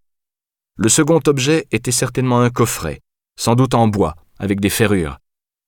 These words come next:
À première vue, il est probable que la terre n'avait pas été décompactée autour d'eux depuis plusieurs siècles.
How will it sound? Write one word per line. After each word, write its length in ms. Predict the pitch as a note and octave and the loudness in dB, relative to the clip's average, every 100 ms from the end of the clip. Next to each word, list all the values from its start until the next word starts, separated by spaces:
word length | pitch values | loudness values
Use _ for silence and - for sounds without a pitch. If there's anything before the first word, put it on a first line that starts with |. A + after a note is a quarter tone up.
| _ _ _ - | _ _ _ -8
À 100 | F2+ | -2
première 320 | A2+ A2+ G#2+ | 2 2 2
vue, 260 | A#2+ E3 | 4 4
il 80 | G2+ | 4
est 60 | F2+ | 0
probable 420 | - A2 C#3 A2 | 0 2 4 2
que 120 | - | 0
la 120 | F#2+ | -2
terre 240 | F2+ C3+ B2+ | 0 0 2
n'avait 180 | F#2+ F2+ | 0 0
pas 160 | A2 | 2
été 220 | G#2 F#2+ | 0 0
décompactée 600 | E2+ G2+ G#2+ F#2+ G2+ - G2 | -2 -2 -2 -2 -2 0 -2
autour 340 | E2+ F2 F2 | -2 -4 0
d'eux 160 | A2 C3+ | 2 2
depuis 260 | F#2+ - | 0 -6
plusieurs 380 | A#2+ A#2 A2 G2+ | -6 -2 0 0
siècles. 460 | - C#2 A#1+ C2 | -2 -8 -10 -16